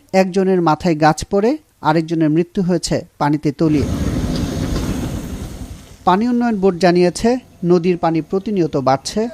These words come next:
আশাব্যঞ্জক কোনো খবর নেই। গোমতীর বেশ কয়েকটি বাঁধে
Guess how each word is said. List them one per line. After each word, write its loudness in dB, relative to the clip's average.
আশাব্যঞ্জক 0
কোনো -2
খবর 0
নেই। -2
গোমতীর 0
বেশ 2
কয়েকটি 0
বাঁধে 0